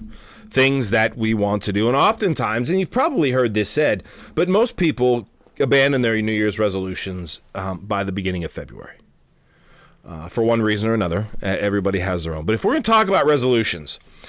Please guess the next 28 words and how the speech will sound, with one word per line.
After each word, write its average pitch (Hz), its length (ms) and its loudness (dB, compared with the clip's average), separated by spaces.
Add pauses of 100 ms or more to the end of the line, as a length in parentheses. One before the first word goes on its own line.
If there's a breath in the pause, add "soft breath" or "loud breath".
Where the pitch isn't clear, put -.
(180 loud breath)
there's 151 180 2
three 262 220 2
things 170 280 2
I 127 80 4
want 123 240 0
you 117 60 2
to - 80 -10
think 98 160 -2
about. - 320 -14
I 147 80 0
mean, 180 160 0 (260 loud breath)
resolutions, 185 800 2
finding 220 340 0
patterns 156 360 0
of 107 100 -4
change 123 400 0
and 104 100 0
bettering 110 280 0
yourself 104 240 -2
is 123 80 0
always 196 340 4
good. 85 300 -2
It 131 80 0
really 151 260 2
is. 80 140 -6
It's 98 100 -8
always 110 260 0
good. - 220 -14